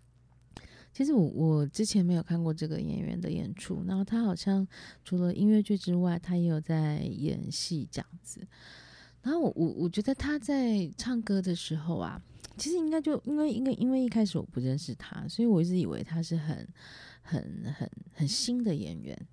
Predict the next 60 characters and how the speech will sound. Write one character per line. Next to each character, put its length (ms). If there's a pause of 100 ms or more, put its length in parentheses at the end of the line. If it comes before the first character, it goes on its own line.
但 140
是 80
看 220
了 120
一 100
下， 240
刚 340
想 180
办 140
法 220
查 200
了 120
一 80
下 200
背 200
景 180
之 120
后， 200 (560)
好 160
像 180
也 140
是 160
有 140
个 220
四 220
五 180
年 220
了， 240
所 240
以 80 (100)
也， 160
也 140
不 120
是 100
到 160
那 160
么 140
的 180
新。 400 (920)
那 100
只 140
是 140
说 180
他 320
不 160
是 320
很 160
专 200
注 160
在 180
音 140
乐 260
剧 160
啦， 200
因 80
为 60
他 120
是 120
跨 420
的。 160